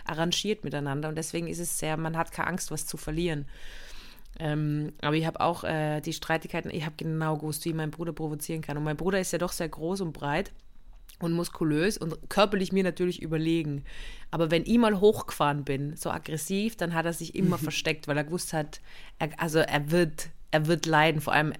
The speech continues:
Speaker 1: er hat mir nicht, also er hat mir nicht hauen können, weil er, er war ja der große Bruder. Das war ja dann blöd, aber
Speaker 2: Ja.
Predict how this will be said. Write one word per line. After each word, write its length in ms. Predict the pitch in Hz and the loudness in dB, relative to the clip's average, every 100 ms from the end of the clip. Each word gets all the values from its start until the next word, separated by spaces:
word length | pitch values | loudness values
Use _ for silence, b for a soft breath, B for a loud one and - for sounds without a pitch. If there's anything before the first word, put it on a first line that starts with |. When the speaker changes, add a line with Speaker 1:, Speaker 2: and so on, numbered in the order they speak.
| - | -2
Speaker 1:
er 120 | 151 | 0
hat 180 | 151 - | 0 0
mir 160 | 160 156 | 0 0
nicht, 300 | 147 135 - | 0 -4 -6
also 160 | 147 143 | -2 0
er 120 | 143 | 0
hat 160 | 151 | -2
mir 120 | 156 156 | 0 0
nicht 180 | 139 139 | 0 0
hauen 180 | 151 | 0
können, 320 | 151 147 143 139 | 0 -2 -2 0
weil 140 | 139 | 0
er, 200 | 139 135 | -2 -2
er 100 | 139 | -2
war 60 | 139 | -2
ja 40 | |
der 100 | 135 | -2
große 260 | 139 143 143 | -4 -6 -6
Bruder. 360 | 135 - 127 - | -4 -4 -4 -6
Das 100 | - | -6
war 100 | - | -4
ja 80 | 135 | -4
dann 120 | 147 | -4
blöd, 320 | 139 143 139 | -4 -4 -4
aber 220 | - 139 135 | -6 -6 -2
Speaker 2:
Ja. 260 | 165 165 | 0 2